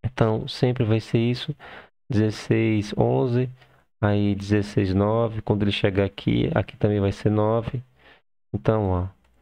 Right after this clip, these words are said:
vai ficar nessa, porque a gente não tem obstáculo, só pra gente testar. Aí aqui ele vai colocar o de cima e o de baixo, vai perceber que esse tem o custo F dezesseis, esse tem dezoito, então ele vai tornar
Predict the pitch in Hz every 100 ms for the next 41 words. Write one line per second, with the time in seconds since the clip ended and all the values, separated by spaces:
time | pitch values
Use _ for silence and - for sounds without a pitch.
0 | _ - - - 123 123 113 117 - -
1 | _ _ _ _ _ _ - - 101 117
2 | 120 - 110 113 - 107 104 - 120 120
3 | 117 - 123 - 98 95 - - - -
4 | 110 120 123 120 110 101 104 101 104 -
5 | - 113 107 107 107 107 - - 98 104
6 | 131 117 117 123 120 110 117 - 104 107
7 | 104 117 113 113 107 - 107 104 107 104
8 | - 101 107 98 104 120 - 131 135 -
9 | 123 - - 107 127 127 131 135 139 -
10 | - - - 104 113 110 101 104 113 104
11 | 101